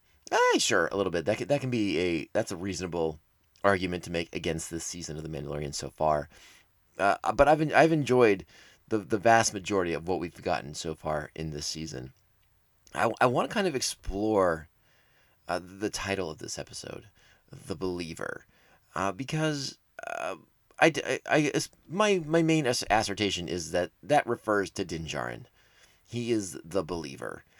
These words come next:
He, he believes in the way, he follows the way, and this episode tests tho-, those beliefs, uh, to, to the limit,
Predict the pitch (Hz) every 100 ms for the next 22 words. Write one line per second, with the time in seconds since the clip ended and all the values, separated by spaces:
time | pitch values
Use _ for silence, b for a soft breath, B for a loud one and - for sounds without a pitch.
0 | b b _ 110 110 98 101 98 90 92
1 | 87 85 95 90 85 78 90 85 78 80
2 | - 85 76 76 82 78 78 - 78 87
3 | 85 85 - 80 - 104 90 - 71 92
4 | 80 80 - 87 76 80 80 80 - -
5 | b b b 95 101 - - 135 143 143
6 | 123 151 160 143 170 -